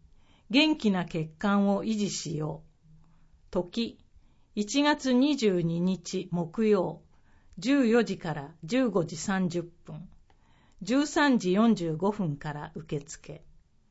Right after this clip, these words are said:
講師、木野直人医師、羽曳野市医師会、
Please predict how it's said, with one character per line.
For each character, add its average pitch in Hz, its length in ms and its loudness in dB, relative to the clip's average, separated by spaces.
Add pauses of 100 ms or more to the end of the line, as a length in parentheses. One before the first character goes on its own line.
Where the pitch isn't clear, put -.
(560)
講 277 300 6
師、 - 340 -10 (720)
木 302 180 2
野 190 280 4
直 202 280 4
人 165 180 -8
医 156 100 -8
師、 - 320 -14 (800)
羽 220 300 0
曳 262 160 2
野 262 120 4
市 170 240 -6
医 151 40 -6
師 - 260 -10
会、 143 280 -8